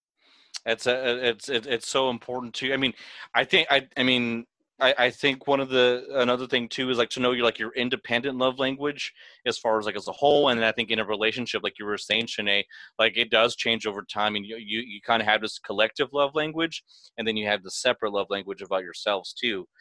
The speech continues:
And then, and understanding that it does, it does change over time, and then you're always being self-aware.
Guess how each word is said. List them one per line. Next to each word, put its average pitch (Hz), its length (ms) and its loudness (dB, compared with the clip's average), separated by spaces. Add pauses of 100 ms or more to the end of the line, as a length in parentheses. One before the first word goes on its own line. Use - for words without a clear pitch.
(360)
And 104 140 2
then, 101 320 0 (160)
and 101 260 -8
understanding 117 580 0
that 101 100 0
it 95 100 -2
does, 110 360 2
it 107 100 -10
does 113 180 2
change 107 280 -6
over 95 160 -8
time, 110 480 -2 (400)
and 110 140 0
then 107 280 -2
you're 110 220 -10 (520)
always 123 320 0
being 120 240 -2
self-aware. 104 800 2